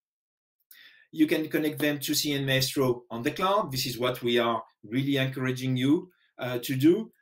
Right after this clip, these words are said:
Uh, on premises with a virtual machine, or with a physical,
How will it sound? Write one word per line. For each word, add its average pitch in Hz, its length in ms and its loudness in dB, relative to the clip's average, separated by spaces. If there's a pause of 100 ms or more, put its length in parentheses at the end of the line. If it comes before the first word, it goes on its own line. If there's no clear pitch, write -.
(120)
Uh, 135 540 4
on 156 160 0
premises 170 640 0
with 120 160 -4
a 113 100 -4
virtual 151 380 -2
machine, 196 440 -6 (1000)
or 131 380 2
with 131 180 2
a 120 60 0
physical, 160 640 0